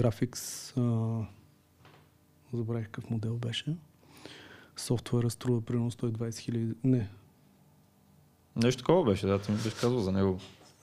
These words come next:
Speaker 1: Ми, стотина хиляди долара струваше. А, компютъра, нали, идва с компютър, не знам с какво. И само в България имаше един, единствен такъв. И там Камен ми каза, тогава беше си намерил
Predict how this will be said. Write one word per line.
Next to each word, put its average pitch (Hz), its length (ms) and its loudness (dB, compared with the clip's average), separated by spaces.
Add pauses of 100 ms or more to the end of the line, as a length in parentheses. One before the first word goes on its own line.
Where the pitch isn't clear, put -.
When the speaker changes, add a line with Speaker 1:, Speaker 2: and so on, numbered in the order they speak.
(260)
Speaker 1:
Ми, 175 180 6
стотина 151 400 6
хиляди 123 260 4
долара 113 380 2
струваше. 170 920 4 (500)
А, 127 40 -2 (1080)
компютъра, 120 500 0 (140)
нали, 139 200 6
идва 123 220 4
с - 180 -6
компютър, 120 380 0
не 120 100 6
знам 113 220 -2
с - 60 -12
какво. 170 240 0
И 160 60 4
само 147 240 8
в 127 60 4
България 123 380 6
имаше 110 280 0
един, 113 380 0
единствен 117 460 -2
такъв. - 600 -6 (160)
И 143 160 2
там 135 580 4
Камен 127 320 6
ми 117 80 4
каза, 123 340 2
тогава 123 300 2
беше 117 240 2
си - 120 -2
намерил 117 440 -2